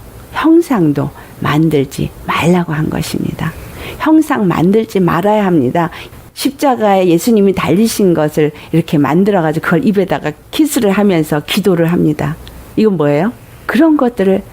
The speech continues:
만들지 말라는 거예요. 예수님의 그 화상의 그림을 보면 그 예수님을 본 듯이 그 앞에서 경배하고 기도합니다. 하지 말라는 거예요. 주님은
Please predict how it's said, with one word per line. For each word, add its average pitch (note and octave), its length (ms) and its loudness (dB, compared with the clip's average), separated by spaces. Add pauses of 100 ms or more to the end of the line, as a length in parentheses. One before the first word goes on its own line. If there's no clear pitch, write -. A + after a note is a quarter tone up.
(120)
만들지 D#3+ 540 0
말라는 D#3 380 -2 (100)
거예요. E3 160 -6 (280)
예수님의 A3 680 2
그 G#3+ 120 -2
화상의 G3+ 680 0 (140)
그림을 G#3 440 2
보면 D#3 400 0
그 A#3 140 0
예수님을 A3 520 2
본 G3+ 220 0
듯이 G#3+ 260 0
그 A3 200 -2
앞에서 F#3 460 0 (240)
경배하고 E3 680 0
기도합니다. E3 680 -2 (280)
하지 E4+ 300 0
말라는 G3 540 2
거예요. D#3 380 -2 (240)
주님은 F#3 540 2